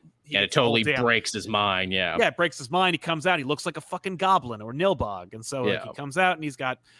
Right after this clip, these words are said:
Speaker 1: maybe it's more like, uh, Phil Urich powers where, like, they're actually natural.
Speaker 2: Yeah, yeah.
Speaker 1: Um,
Speaker 2: Yeah, there's something there.
Speaker 1: Yeah, but Nilbog is the Norman Osborn or Norman Napier character.
Speaker 2: I,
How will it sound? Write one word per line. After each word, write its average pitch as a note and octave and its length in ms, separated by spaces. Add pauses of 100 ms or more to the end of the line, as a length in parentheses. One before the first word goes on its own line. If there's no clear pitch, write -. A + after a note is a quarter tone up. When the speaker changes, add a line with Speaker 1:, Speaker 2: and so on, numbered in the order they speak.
(120)
Speaker 1:
maybe D4 180
it's G3+ 140
more A3 180
like, F#3+ 240
uh, D3 120
Phil F#3 220
Urich C#3+ 320
powers C#3+ 480
where, B2 120
like, A2+ 100
they're A#2+ 100
actually B2 280
natural. D3 720 (180)
Speaker 2:
Yeah, D3 480
yeah. A2+ 500 (560)
Speaker 1:
Um, G#2 360 (240)
Speaker 2:
Yeah, B2 100
there's B2+ 180
something E2+ 220
there. D2+ 280 (260)
Speaker 1:
Yeah, E3 340
but D#3+ 100
Nilbog D#3 520
is B2+ 140
the B2+ 140
Norman B2 280
Osborn A2 560
or A#2 120
Norman A#2+ 300
Napier G#2+ 380
character. G2+ 520
Speaker 2:
I, A#2+ 100